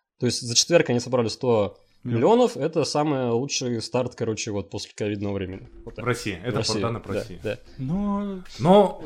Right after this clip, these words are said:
Speaker 3: давайте вот так вот, если по, про кинотеатры поговорить, то у меня был практически полный зал.
Speaker 2: Он, у м-,
Speaker 3: А,
Speaker 2: у меня был
Speaker 3: насколько это возможно?
Speaker 2: полный зал, при учете, что
Speaker 3: Да,
Speaker 2: половина мест
Speaker 3: пятьдесят
Speaker 2: была.
Speaker 3: мест,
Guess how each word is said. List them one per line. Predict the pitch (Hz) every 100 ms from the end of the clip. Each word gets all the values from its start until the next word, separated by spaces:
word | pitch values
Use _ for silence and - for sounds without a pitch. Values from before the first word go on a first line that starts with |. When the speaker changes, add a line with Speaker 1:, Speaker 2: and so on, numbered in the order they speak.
| 131
Speaker 3:
давайте | 160 190 160
вот |
так | 143 135
вот, | 127
если | -
по, | - 139 143
про | 139 135
кинотеатры | 135 139 127 147 143 117 110 110
поговорить, | 95 113 104 123 156 170 -
то | - 117 120 117 113
у |
меня | 117 131
был | 151 135
практически | 120 - 127 107
полный | - 113 113
зал. | 107 90 85 - -
Speaker 2:
Он, | 135 165
у | 95 143
м-, | 156
Speaker 3:
А, | 156
Speaker 2:
у |
меня | 170 196
был | 165
Speaker 3:
насколько | 160 -
это | 139 120
возможно? | 127 123 135 107
Speaker 2:
полный | 107 240 214 170
зал, | 131 143 135 117 - - -
при | 139
учете, | 131 - 185 135
что | - 135 127 117
Speaker 3:
Да, | 113
Speaker 2:
половина | 95 123
мест | 131 123
Speaker 3:
пятьдесят | 117 117 113
Speaker 2:
была. | 101
Speaker 3:
мест, | 95